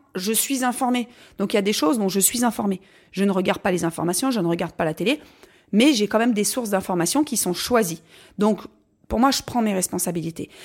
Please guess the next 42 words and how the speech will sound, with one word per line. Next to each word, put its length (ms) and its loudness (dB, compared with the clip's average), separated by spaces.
Et 100 4
même 240 6
les 60 6
choses 260 4
dont 120 2
je 100 0
ne 80 4
serais 400 2
pas 240 4
informée 460 2
et 140 4
qui 120 -4
auraient 140 0
une 100 0
influence 340 -4
négative 320 -2
sur 160 -2
ma 140 2
vie, 220 0
eh 120 6
ben, 120 8
je 100 2
prendrai 280 4
ma 80 6
responsabilité 640 2
à 60 4
ce 140 2
moment-là 360 4
d'ajuster 720 2
ma 160 2
vie 160 2
ou 40 0
d'adapter 440 2
mon 100 0
rythme 260 -2
de 100 -2
vie. 120 -6
Je 80 -6
donne 180 8
un 120 6
autre 200 0
exemple, 420 2